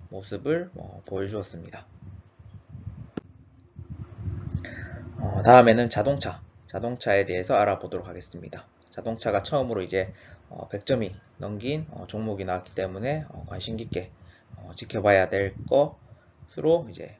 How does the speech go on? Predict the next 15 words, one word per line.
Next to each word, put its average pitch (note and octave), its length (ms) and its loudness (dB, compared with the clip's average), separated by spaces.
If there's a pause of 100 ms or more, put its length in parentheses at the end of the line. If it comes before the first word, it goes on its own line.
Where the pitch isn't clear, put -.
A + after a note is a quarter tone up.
(120)
보고 G2+ 200 -4
있습니다. F2+ 440 -10 (1600)
먼저 G2 380 12
넥스트 G#2+ 460 8
칩입니다. F2+ 600 -8 (460)
어, E2 260 -10
차량용 C3 500 -2
카메라 D3 580 -2
영상 G2+ 360 -6
처리 B2+ 260 -6
시스템 - 540 -8
반도체 G#2+ 800 -4
전문 A2 520 -6
개발 A2 340 0 (100)
기업입니다. E2+ 580 -6